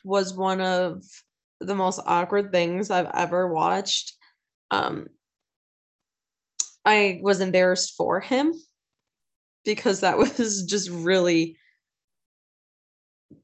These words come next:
the soapbox that he was on was insane. Even his friends were, well, even 'cause my boyfriend was watching, Sam was watching it with me. He's like, "Aren't there people at this party that aren't on the show, so they have no idea what's going on?" I was like, "Yeah, that's why it's extra awkward."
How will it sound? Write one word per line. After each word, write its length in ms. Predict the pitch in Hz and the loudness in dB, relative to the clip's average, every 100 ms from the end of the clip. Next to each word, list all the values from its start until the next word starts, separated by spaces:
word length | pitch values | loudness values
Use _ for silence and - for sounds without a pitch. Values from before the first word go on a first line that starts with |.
| _ | _
the 120 | 208 190 | 2 2
soapbox 720 | - 208 202 190 185 190 - | 2 2 2 4 4 2 -2
that 160 | 180 180 | -2 0
he 160 | 185 | 0
was 160 | 170 180 | 0 -2
on 480 | - 180 175 175 175 | 0 0 2 0 -2
was 200 | 170 170 | -4 -4
insane. 800 | 180 180 185 - 170 165 170 - | -4 -4 -4 -2 0 2 0 0
Even 220 | 240 254 | 4 4
his 180 | 233 - | 4 0
friends 480 | - 180 208 214 185 | 2 2 2 -2 -2
were, 380 | 170 165 165 - _ _ _ _ _ _ - | 0 2 0 -4 _ _ _ _ _ _ 0
well, 140 | 269 | 2
even 480 | 240 285 349 226 - _ _ _ _ _ _ _ _ | 4 4 4 2 -6 _ _ _ _ _ _ _ _
'cause 180 | - 233 | -4 0
my 120 | 202 | 2
boyfriend 400 | 180 196 226 208 | 2 2 2 0
was 120 | 180 175 | 0 2
watching, 420 | 185 208 - - | 0 0 -6 -6
Sam 260 | - 185 175 | -2 0 0
was 120 | 180 | 0
watching 320 | 170 175 175 | 0 0 -4
it 80 | 160 | -4
with 120 | - | -6
me. 120 | 190 | -4
He's 180 | 185 202 | -2 0
like, 220 | 202 190 - | 0 -2 -2
"Aren't 160 | 196 233 | 0 2
there 160 | 392 403 | 2 4
people 320 | 277 277 - | 2 2 2
at 120 | 190 | 2
this 140 | 190 190 | 0 -2
party 300 | 196 185 196 | 0 2 2
that 220 | 180 - - | 0 0 -2
aren't 200 | 185 190 | -2 -2
on 100 | 175 | -2
the 80 | 180 | -2
show, 320 | - 147 196 | -2 0 0
so 160 | 196 | -2
they 80 | 190 | -2
have 140 | 180 165 | -2 0
no 140 | 170 | 0
idea 340 | 175 165 180 175 | 0 0 0 0
what's 200 | - - | -2 -4
going 340 | 165 - 175 | -4 -2 0
on?" 200 | 190 220 | 0 2
I 40 | - | 2
was 140 | - | 4
like, 140 | 220 170 | 2 2
"Yeah, 320 | 180 269 254 | 4 6 6
that's 240 | 185 190 - | 6 2 0
why 100 | 240 | 0
it's 240 | 240 - | 0 0
extra 340 | 196 - - - | -2 0 -4 2
awkward." 680 | 196 269 277 170 110 202 | 2 2 2 2 2 0